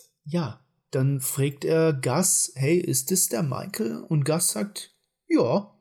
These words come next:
das ist der Michael." Und deswegen muss Michael, also Mike Ehrmantraut, äh, mal zu den drei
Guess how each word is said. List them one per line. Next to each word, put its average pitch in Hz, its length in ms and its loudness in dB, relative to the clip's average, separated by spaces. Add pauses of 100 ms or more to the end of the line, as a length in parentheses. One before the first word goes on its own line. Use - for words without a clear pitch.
(440)
das 131 220 2
ist 120 160 0
der 135 60 4
Michael." 190 500 -2 (260)
Und 139 160 0
deswegen 156 460 2
muss 170 200 2
Michael, 180 520 0
also 143 200 -2
Mike 139 240 0
Ehrmantraut, 147 640 -2
äh, 139 200 -2
mal 131 440 2 (300)
zu - 180 -2
den 151 160 2
drei 139 540 2